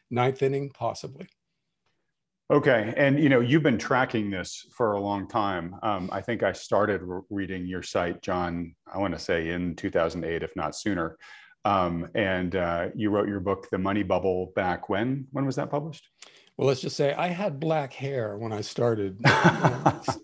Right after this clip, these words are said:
Speaker 1: telling this story. Um, so yeah, The Money Bubble was two thousand fourteen, co-written with, uh, Gold Money's James Turk. And that was, that was our attempt to explain what has now become the everything bubble. In other words, um,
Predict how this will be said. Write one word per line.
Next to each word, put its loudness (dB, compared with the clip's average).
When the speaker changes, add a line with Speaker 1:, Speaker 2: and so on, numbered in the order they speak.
Speaker 1:
telling 4
this -2
story. -6
Um, 4
so 4
yeah, 8
The 8
Money 8
Bubble 8
was 2
two 6
thousand 2
fourteen, 2
co-written 8
with, 2
uh, 4
Gold 6
Money's 2
James 2
Turk. -4
And 6
that 8
was, 4
that 8
was 6
our 10
attempt 6
to 6
explain 8
what 8
has 8
now 8
become 6
the 4
everything 6
bubble. -4
In 0
other 4
words, 2
um, 4